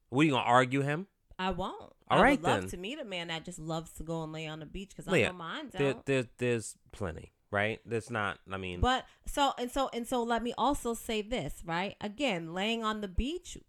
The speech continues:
Speaker 2: th-, that as blanket as that is, yeah, a man might like to go lay on the beach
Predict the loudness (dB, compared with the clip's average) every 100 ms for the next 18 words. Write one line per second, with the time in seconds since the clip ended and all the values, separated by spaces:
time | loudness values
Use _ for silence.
0 | _ _ -14 -4 -4 -4 -8 -8 -6 -6
1 | -4 -4 -2 -2 0 2 0 0 -4 -4
2 | -8 -16 -18 _ _ _ -6 -2 -2 -4
3 | -2 0 2 0 0 0 -2 -2 -6 -2
4 | -2 -4 -4 -2 -2 -2 -4 -4 -6 -6
5 | -8 -10 -16